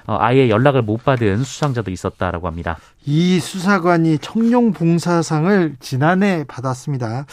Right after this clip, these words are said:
Speaker 2: 김건희 여사 모친, 김건희 여사 관련된 수사를 한 사람이 청룡 봉사상을 탔고 대통령의 취임식에 초청받았다. 아, 이거는 좀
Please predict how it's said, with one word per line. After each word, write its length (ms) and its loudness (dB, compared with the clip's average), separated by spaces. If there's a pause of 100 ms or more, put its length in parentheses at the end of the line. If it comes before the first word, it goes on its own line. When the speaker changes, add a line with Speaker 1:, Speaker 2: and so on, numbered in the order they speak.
(160)
Speaker 2:
김건희 460 2
여사 200 2
모친, 600 0
김건희 600 0
여사 260 0
관련된 520 -2
수사를 460 -4
한 140 -2
사람이 460 -2
청룡 420 -2
봉사상을 680 -2
탔고 460 0 (640)
대통령의 920 2 (680)
취임식에 1040 -2
초청받았다. 1000 -2
아, 320 -4
이거는 600 0
좀 360 2